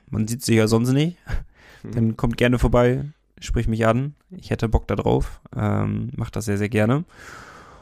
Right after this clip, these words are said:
Speaker 1: Und dann sehen wir uns alle am Donnerstag,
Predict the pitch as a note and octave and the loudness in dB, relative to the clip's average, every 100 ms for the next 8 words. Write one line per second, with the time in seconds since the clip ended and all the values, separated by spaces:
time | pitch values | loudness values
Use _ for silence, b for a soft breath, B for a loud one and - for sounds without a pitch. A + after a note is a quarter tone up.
0 | B B B B _ - C3+ D3+ F#3+ - | B B B B _ 2 4 4 0 -4
1 | - - C3+ C#3+ C3+ G#2 A#2+ A2+ A2 G#2+ | -8 -2 2 2 4 2 4 4 4 4
2 | A2 - C#3+ G3+ | 2 2 2 2